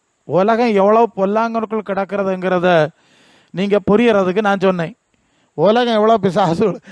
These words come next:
நான் பாஸ்டர்கிட்ட சொன்னேன், அவர் கேட்டாரு, "அப்ப இந்த பைக்கை ஏன் அரசாங்கம் எப்படி அனுமதிக்குது?" அரசாங்கமே சாத்தானுக்கு ஆட்சியில தானே இருக்கு,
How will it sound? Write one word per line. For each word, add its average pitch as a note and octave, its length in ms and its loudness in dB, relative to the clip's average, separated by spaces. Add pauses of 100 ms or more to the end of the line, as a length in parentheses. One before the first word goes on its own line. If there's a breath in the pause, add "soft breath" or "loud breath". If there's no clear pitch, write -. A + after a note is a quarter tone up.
(140 loud breath)
நான் G3 140 -6
பாஸ்டர்கிட்ட A#3 500 0
சொன்னேன், A#3 200 -2
அவர் A#3 220 0
கேட்டாரு, A#3 480 -2 (180 soft breath)
"அப்ப D4 220 0
இந்த C#4+ 100 2
பைக்கை C#4 240 0
ஏன் D4 240 -2
அரசாங்கம் C#4 520 -2
எப்படி C4 220 0
அனுமதிக்குது?" A#3+ 560 0 (280 loud breath)
அரசாங்கமே F#3 560 -4 (100)
சாத்தானுக்கு B3+ 460 2
ஆட்சியில A#3+ 280 0
தானே B3 160 0
இருக்கு, A3 300 -4